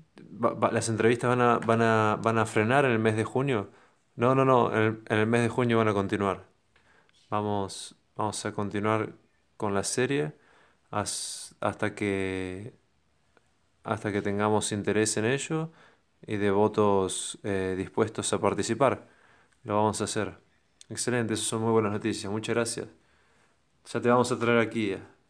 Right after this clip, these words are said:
y a Saragrahi también. Definitivamente. Haribol.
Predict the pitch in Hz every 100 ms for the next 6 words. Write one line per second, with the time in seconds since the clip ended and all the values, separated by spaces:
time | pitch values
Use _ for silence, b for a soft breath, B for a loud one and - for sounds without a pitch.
0 | _ - 117 104 - 107 104 107 104 98
1 | 98 92 87 _ b b b b b b
2 | b _ _ _ _ _ _ _ - 107
3 | 110 104 110 104 104 92 87 - _ _
4 | _ _ _ _ _ _ _ _ _ -
5 | 113 110 113 113 104 92